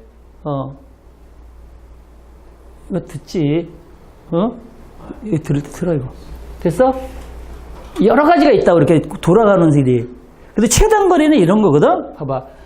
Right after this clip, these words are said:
최단거리는 뭐냐면, 봐봐. 얘와 얘를 뭐야? 대칭, 이 점을 대칭 이동시켜. 뭐, 뭐, 이렇게 고급 말로 대칭 이동이라는데, 뭐, 요거랑 백팔십 도 되고 그대로 갖다 놓거든? 이해감? 그 다음에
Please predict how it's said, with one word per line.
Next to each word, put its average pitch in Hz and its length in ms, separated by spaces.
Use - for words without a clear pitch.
최단거리는 330 460
뭐냐면, 202 280
봐봐. 175 240
얘와 233 320
얘를 226 200
뭐야? 196 460
대칭, 190 580
이 175 100
점을 185 280
대칭 170 300
이동시켜. 143 460
뭐, 139 160
뭐, 143 120
이렇게 139 180
고급 156 320
말로 170 220
대칭 160 260
이동이라는데, 131 640
뭐, 127 180
요거랑 226 600
백팔십 185 400
도 202 60
되고 175 140
그대로 196 300
갖다 143 220
놓거든? 143 500
이해감? 202 380
그 147 100
다음에 254 500